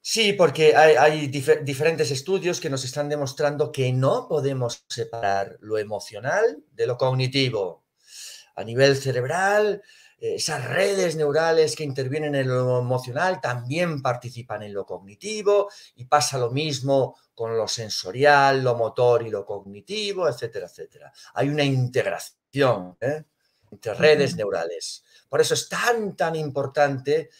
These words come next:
Speaker 1: este enfoque integral en la educación que va más allá de lo cognitivo,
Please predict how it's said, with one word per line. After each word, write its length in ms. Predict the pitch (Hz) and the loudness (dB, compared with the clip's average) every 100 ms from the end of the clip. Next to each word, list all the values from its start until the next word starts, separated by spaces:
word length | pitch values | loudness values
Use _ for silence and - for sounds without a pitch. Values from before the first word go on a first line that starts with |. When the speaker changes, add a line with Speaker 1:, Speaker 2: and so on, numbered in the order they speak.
| _ | _
Speaker 1:
este 280 | - 131 175 | -8 -6 -2
enfoque 500 | 147 131 165 165 165 | -2 2 2 2 0
integral 840 | 165 151 131 139 123 143 160 180 - | 0 -2 -2 -2 2 2 2 0 -6
en 260 | 135 135 123 | -4 -4 -2
la 120 | 113 | 0
educación 800 | 110 175 - 165 190 165 196 214 _ _ _ _ | -2 -2 -4 -2 -2 -2 -2 -12 _ _ _ _
que 160 | - 135 | -2 2
va 140 | 190 | 2
más 220 | 233 208 175 | 2 0 0
allá 260 | 170 156 | 6 6
de 80 | 143 | 8
lo 160 | 131 117 | 4 2
cognitivo, 960 | 117 101 101 98 220 160 160 269 _ | -4 -4 -10 -6 -4 2 2 2 _